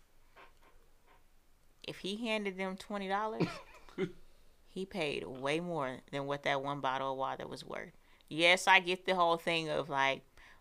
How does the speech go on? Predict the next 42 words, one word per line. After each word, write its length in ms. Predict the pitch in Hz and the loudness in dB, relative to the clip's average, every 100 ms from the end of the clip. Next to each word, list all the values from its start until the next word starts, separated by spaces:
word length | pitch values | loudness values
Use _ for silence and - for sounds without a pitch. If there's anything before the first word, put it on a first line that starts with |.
| - | -4
"Oh, 100 | 202 | -2
they're 180 | 214 208 | -2 -8
kids," 640 | - 220 208 160 170 180 | -10 -8 -6 -6 -10 -6
but 220 | 165 - - _ - - | -4 -4 -8 _ -14 0
I'm 160 | 190 247 | 0 2
not 160 | 208 | -2
gonna 180 | 151 139 | -4 -4
lie 180 | 147 156 | -4 -4
to 180 | - - | -8 -14
you. 180 | - 175 - _ _ _ _ | -14 -18 -20 _ _ _ _
He 180 | - 214 | -10 -6
did. 300 | 202 147 - - - | -4 -4 -6 -12 2
I'm 180 | 170 190 | 4 6
not 200 | 208 170 | 4 2
Meek 160 | 190 202 | -2 -8
Mill, 240 | 208 208 | -6 -6
but 120 | 175 | -6
he 120 | 170 202 | -8 -4
did 160 | 160 | -2
way 160 | 143 151 | 0 0
more 200 | 160 156 | 0 -2
than 140 | 147 139 | -2 -2
what 160 | 139 | -2
I 140 | - - | 0 -2
would 160 | - | -4
have 140 | - - | -12 -10
done. 260 | - - - - - | -10 -10 -12 -20 2
Like, 120 | 147 139 | 4 8
I'm 180 | 196 240 | 6 6
gonna 180 | 220 | 4
donate. 480 | 160 151 165 190 196 | 4 2 2 0 4
I 140 | - 214 | 6 8
donate 560 | 156 151 175 196 - | 6 2 2 -2 -4
to 140 | - 208 | -12 -6
things, 480 | - 208 202 214 170 | -4 -2 -4 -4 -4
and 120 | 139 | 0
my 120 | 156 | 0
money 280 | 156 156 175 | 2 0 0
goes 440 | 151 156 165 - | 0 0 0 -4
towards 420 | 180 160 151 147 | -2 0 0 -2
good 240 | - 160 156 | -2 0 0
causes. 720 | 147 151 175 185 208 214 - | 2 2 2 0 -4 -4 -8